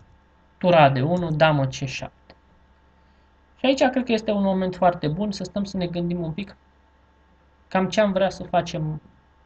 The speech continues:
cu albul. Cum am putea să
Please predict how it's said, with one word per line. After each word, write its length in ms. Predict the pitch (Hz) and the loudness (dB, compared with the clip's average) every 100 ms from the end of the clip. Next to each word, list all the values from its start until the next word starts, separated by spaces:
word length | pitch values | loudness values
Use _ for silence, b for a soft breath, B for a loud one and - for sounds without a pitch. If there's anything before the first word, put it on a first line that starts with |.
| _ _ | _ _
cu 120 | 156 | 4
albul. 340 | 135 107 104 - _ _ _ _ _ _ | 4 4 -8 -16 _ _ _ _ _ _
Cum 200 | - 226 | -4 0
am 140 | 202 185 | 2 0
putea 260 | 180 185 | -2 -2
să 440 | 175 - 160 147 | -2 -4 -4 -4